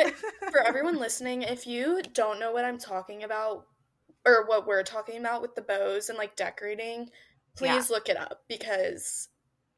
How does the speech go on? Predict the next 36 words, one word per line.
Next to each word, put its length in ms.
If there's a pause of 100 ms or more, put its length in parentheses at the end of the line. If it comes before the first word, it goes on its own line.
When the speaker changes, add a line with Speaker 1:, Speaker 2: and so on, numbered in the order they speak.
(140)
Speaker 2:
just 240
Speaker 1:
Yes, 340
Speaker 2:
if 140
you 140
Speaker 1:
it's 60
Speaker 2:
have 140
Speaker 1:
time 240
to 100
Speaker 2:
TikTok, 220
Speaker 1:
know. 0
Speaker 2:
look 240
up 340 (1040)
bow 200
decorating 640
or, 60
like, 440 (840)
I 100
don't 140
know. 400
<laughs> 320 (1500)
Speaker 1:
I'm 220
even 300
seeing 340
it 160
cross 420
over 340
into 320
food, 480
though. 220
I'm 160
seeing 400 (300)
pasta 540
being 260
made 220
into 260
bows. 360